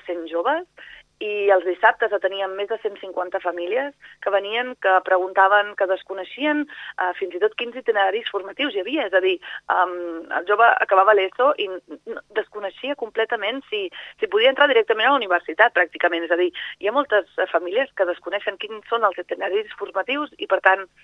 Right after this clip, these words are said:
aquesta atenció personalitzada l'hem volgut mantenir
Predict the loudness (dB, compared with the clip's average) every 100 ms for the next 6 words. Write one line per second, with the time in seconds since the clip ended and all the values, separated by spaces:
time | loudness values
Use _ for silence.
0 | _ -10 -6 -4 -4 -4 -2 -2 -2 0
1 | 0 0 -2 0 2 4 4 2 0 0
2 | 2 0 -2 -6 -6